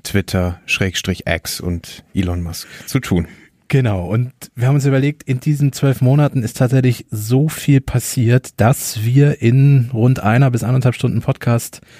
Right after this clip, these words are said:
Speaker 2: das gar nicht besprechen könnten, weil das den Rahmen sprengen würde. Wir könnten acht, neun, zehn, zwölf Stunden sprechen über das Thema. Und deswegen haben wir uns gesagt, wir müssen uns begrenzen und wir haben uns begrenzt auf zwölf News. Zwölf News, die wir Stück für Stück hier abarbeiten werden, chronologisch. Wir fangen natürlich an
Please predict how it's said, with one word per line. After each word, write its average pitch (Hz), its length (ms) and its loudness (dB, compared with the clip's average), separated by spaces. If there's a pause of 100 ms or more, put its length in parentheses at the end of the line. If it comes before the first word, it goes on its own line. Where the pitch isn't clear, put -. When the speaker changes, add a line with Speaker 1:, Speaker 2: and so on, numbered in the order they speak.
(420)
Speaker 2:
das 117 140 -2
gar 120 140 0
nicht 123 140 -2
besprechen 113 500 -2
könnten, 147 760 0
weil 113 360 0
das 110 180 -4
den 113 140 -4
Rahmen 110 300 -2
sprengen 107 420 -2
würde. 131 240 0
Wir 120 80 0
könnten 104 280 -2
acht, 120 300 -4
neun, 120 240 0
zehn, 117 240 -2
zwölf 107 220 -2
Stunden 160 260 -2
sprechen 92 380 -6
über 92 120 -4
das 92 140 -4
Thema. 123 260 2
Und 180 60 2 (460)
deswegen 135 240 4
haben 143 80 4
wir - 20 2
uns 127 100 -2
gesagt, 123 300 0
wir 110 60 2
müssen 123 320 4
uns 104 160 -2
begrenzen 104 640 0
und 117 280 -2
wir 110 200 0
haben 135 120 2
uns 139 140 0
begrenzt 113 480 -2
auf - 220 -4
zwölf - 580 -4
News. - 560 -6 (560)
Zwölf 117 280 0
News, 147 240 4
die 127 120 0
wir 123 120 2
Stück - 260 0
für 147 100 2
Stück - 220 -2
hier 113 160 0
abarbeiten 160 500 2
werden, 160 260 4
chronologisch. 135 840 2
Wir 117 100 0
fangen 127 240 0
natürlich 117 360 0
an 123 220 0